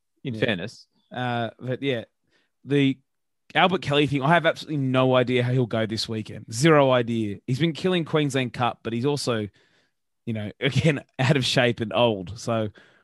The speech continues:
Speaker 1: Mm.
Speaker 2: we'll see. Uh, Keenan Palasia is an awful player, though. I don't know. I've got no raps on him, so he's more of a concern for me anyway.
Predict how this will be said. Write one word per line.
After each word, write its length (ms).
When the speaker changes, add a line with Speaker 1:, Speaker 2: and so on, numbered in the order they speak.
Speaker 1:
Mm. 100
Speaker 2:
we'll 100
see. 420
Uh, 280
Keenan 300
Palasia 600
is 100
an 60
awful 260
player, 300
though. 160
I 20
don't 160
know. 260
I've 80
got 220
no 100
raps 320
on 120
him, 240
so 100
he's 200
more 160
of 80
a 40
concern 380
for 80
me 100
anyway. 380